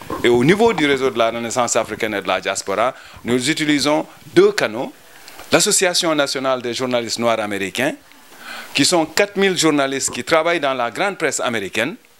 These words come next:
et l'Association nationale des éditeurs de journaux, de prépa-, des propriétaires de journaux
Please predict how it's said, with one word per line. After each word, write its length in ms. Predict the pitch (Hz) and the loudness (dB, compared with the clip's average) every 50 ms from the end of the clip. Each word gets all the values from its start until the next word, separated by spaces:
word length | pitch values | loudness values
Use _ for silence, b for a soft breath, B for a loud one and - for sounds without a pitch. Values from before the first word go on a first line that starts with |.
| _ B B B B B B B | _ B B B B B B B
et 80 | 139 | 4
l'Association 680 | 147 170 175 175 175 165 - 165 156 160 156 - 180 175 160 | 4 4 2 2 0 0 2 2 0 0 0 0 -2 0 0
nationale 600 | 147 147 139 - 151 139 139 143 156 165 170 - B B B B B B | 0 0 0 0 -2 -2 -2 0 -2 -2 -2 -6 B B B B B B
des 300 | 101 117 113 104 - 190 | -2 0 0 2 2 0
éditeurs 400 | 214 180 196 - 208 208 208 196 | 0 0 0 2 2 2 2 2
de 120 | 151 151 139 | -2 -4 -2
journaux, 320 | 123 131 123 127 135 139 | -2 0 0 0 0 -2
de 80 | 135 123 | -2 -2
prépa-, 500 | - - 160 160 - 165 156 147 135 98 | -2 -2 -2 -2 0 0 0 0 0 -2
des 200 | 123 117 120 117 | -4 -2 -2 -2
propriétaires 640 | 113 - - 196 202 196 175 175 170 170 160 160 156 | 0 2 2 2 2 2 2 0 2 2 0 0 0
de 140 | 135 135 131 | 0 -2 -4
journaux 420 | 113 120 113 107 107 117 127 143 | -2 -2 -2 -2 0 0 0 -2